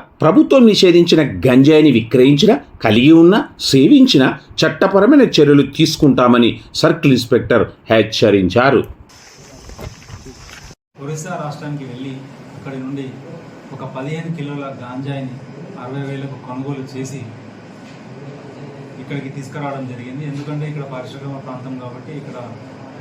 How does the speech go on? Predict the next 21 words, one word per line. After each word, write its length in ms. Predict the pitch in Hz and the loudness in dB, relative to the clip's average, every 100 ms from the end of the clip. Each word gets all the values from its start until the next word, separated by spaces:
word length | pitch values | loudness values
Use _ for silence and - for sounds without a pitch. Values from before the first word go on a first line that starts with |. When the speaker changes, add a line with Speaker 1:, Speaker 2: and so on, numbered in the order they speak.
| 120 | -16
Speaker 2:
వేరే 180 | 131 139 | -12 -10
రాష్ట్రము 640 | 139 - 139 135 120 120 123 | -10 -12 -12 -12 -14 -14 -16
లేబర్స్ 320 | 131 139 - | -14 -16 -16
ఎక్కువ 180 | 113 131 | -14 -12
మంది 200 | 131 127 | -12 -12
ఉంటారు 220 | 117 131 123 | -14 -14 -14
కాబట్టి 280 | 120 127 | -16 -16
వాళ్ళకి 440 | 147 131 127 123 120 113 123 | -14 -12 -12 -14 -16 -16 -14
అమ్మితే 360 | 131 139 135 - - - - - - 135 | -12 -12 -12 -14 -20 -20 -20 -20 -20 -14
తొందరగా 280 | 131 135 | -10 -8
అమ్ముడుపోతుందని 600 | 131 139 131 131 131 120 | -10 -10 -12 -12 -14 -14
చెప్పేసి, 260 | 117 - - 175 180 - - - - | -16 -18 -18 -18 -18 -18 -20 -20 -16
అలాగే 360 | 139 151 160 147 | -12 -10 -10 -12
ఎక్కువ 260 | 143 180 180 | -14 -12 -10
రేటు 180 | 165 156 | -10 -10
కూడా 200 | 147 151 | -10 -10
అమ్మాలనే 280 | 135 139 135 | -8 -10 -12
ఉద్దేశంతో 680 | 120 113 123 135 131 - 151 135 - - - - - - - 127 | -14 -14 -14 -14 -14 -14 -14 -16 -16 -20 -20 -20 -20 -20 -18 -16
ఈ 120 | 123 | -12
నలుగురు 300 | 131 139 147 | -12 -10 -10
కూడా 220 | 135 135 | -10 -12